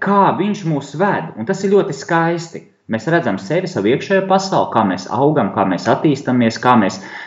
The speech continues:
kā mēs nobriestam kā personības, kā cilvēki, un tajā pašā laikā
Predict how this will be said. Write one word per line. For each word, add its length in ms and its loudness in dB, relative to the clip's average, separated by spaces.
kā 160 4
mēs 240 4
nobriestam 840 4
kā 180 -6
personības, 800 -4
kā 160 -4
cilvēki, 480 0
un 80 -2
tajā 160 0
pašā 300 0
laikā 260 2